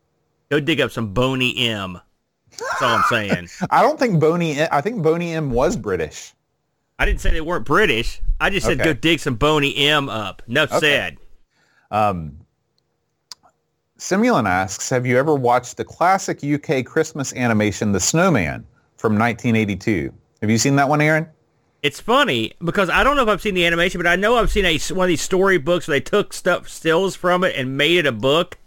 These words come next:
Speaker 2: I think it's the other way around. I think that they, they, they made the animation from the children's book.
Speaker 1: Perhaps, but I have seen the snowman, so I, I, I don't recall seeing the animated,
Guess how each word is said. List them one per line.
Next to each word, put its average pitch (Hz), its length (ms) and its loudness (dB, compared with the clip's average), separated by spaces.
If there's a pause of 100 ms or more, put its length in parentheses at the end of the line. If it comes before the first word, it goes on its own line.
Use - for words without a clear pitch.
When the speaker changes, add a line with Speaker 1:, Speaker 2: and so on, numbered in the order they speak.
(120)
Speaker 2:
I 156 100 2
think 214 180 2
it's 185 100 -4
the 170 120 2
other 170 140 4
way 151 120 4
around. 127 340 4
I 107 80 2
think 143 240 -2
that 120 140 -4
they, 113 200 2
they, 110 200 0
they 113 200 0
made 120 260 0
the 117 180 0
animation 110 500 0
from 110 260 0
the 92 60 0
children's 87 400 -4
book. 196 120 2
Speaker 1:
Perhaps, 165 440 0
but 147 140 -4
I 156 100 4
have 196 280 0
seen 185 560 0
the 143 140 -2
snowman, 156 440 0
so 151 160 0
I, 143 280 0
I, 151 180 0 (520)
I 151 60 0
don't 208 180 0
recall 180 300 0
seeing 175 180 0
the 147 120 2
animated, 117 720 0